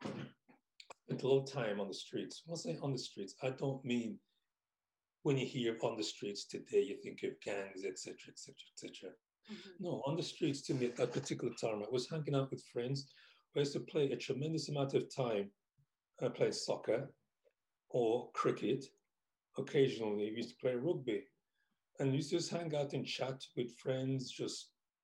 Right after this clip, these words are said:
Speaker 1: doing what young boys do, and getting to mischief. Uh, that was, that was normal, and that was probably the best time, uh, in my life. I enjoyed my, my childhood thoroughly.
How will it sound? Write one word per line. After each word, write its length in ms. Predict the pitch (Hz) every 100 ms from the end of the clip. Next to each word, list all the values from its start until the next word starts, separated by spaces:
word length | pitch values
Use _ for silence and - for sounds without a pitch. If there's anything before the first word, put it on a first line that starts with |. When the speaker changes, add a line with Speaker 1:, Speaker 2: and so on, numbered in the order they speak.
| _ _ _ _ _ _ _ -
Speaker 1:
doing 320 | 120 131 135
what 180 | 135 131
young 240 | 117 120
boys 280 | 104 117 110
do, 160 | - 113
and 240 | 110 104 - -
getting 240 | 123 120 120 -
to 200 | 123 113
mischief. 540 | 110 101 - 117 107 - _ _ _ - - _ _ _ _ -
Uh, 100 | 120
that 200 | 107 135
was, 300 | 147 117 - _ _ _ _ _ -
that 120 | -
was 120 | 165 120
normal, 460 | 123 135 151 139 -
and 120 | 143
that 120 | 139
was 120 | 151
probably 380 | 139 151 135 135
the 120 | 127
best 240 | - 135 -
time, 300 | 127 117 117 - - -
uh, 40 | 117
in 280 | 110 - 113
my 240 | 110 104
life. 120 | 120 131
I 40 | 135
enjoyed 380 | 127 113 135
my, 160 | 135 113 104 -
my 200 | 117 110
childhood 460 | - - 113 101 - -
thoroughly. 380 | - 113 117 135